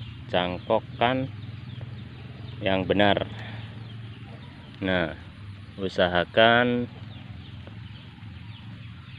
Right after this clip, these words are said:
eh, daun sudah, daun, pucuk daun tua dan akar sudah mulai tua juga.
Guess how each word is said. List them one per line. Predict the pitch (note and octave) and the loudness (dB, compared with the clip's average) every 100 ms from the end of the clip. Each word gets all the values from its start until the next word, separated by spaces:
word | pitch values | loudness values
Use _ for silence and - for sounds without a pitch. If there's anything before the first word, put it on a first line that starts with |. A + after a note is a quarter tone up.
| - | -6
eh, | F#2+ F#2 F2+ F2+ F2 F2 F2 F2 - - - | 0 4 4 4 4 4 0 -2 -10 -14 0
daun | F2 F2+ G#2+ A2+ A2 | 6 8 8 6 0
sudah, | F#2 F2 E2+ - - - - - - - - - | 2 6 4 4 -14 -18 -16 -16 -16 -16 -16 -2
daun, | F#2+ F#2+ - | 2 2 -2
pucuk | F#2+ G2 G2 - | -2 0 0 8
daun | F#2 G#2+ A#2 A2 - - - | 8 10 6 -2 -14 -16 -12
tua | - F2+ F#2 F2+ D#2+ - - - - - - - - | -4 4 6 6 4 -4 -16 -16 -16 -16 -16 -14 -12
dan | - F2+ F2+ | -8 -6 -6
akar | - G#2 G#2 | -2 0 0
sudah | - F2+ F#2 F2 | -2 -2 -2 -2
mulai | F2 F2 F2 F#2 G2 - - - - - - - - - - - - - - - - - - | 0 4 4 4 -2 -8 -18 -18 -18 -18 -18 -18 -16 -16 -16 -14 -14 -14 -16 -16 -14 -14 -4
tua | G#2 F2+ | 4 6
juga. | E2+ F2 F#2+ | 6 4 4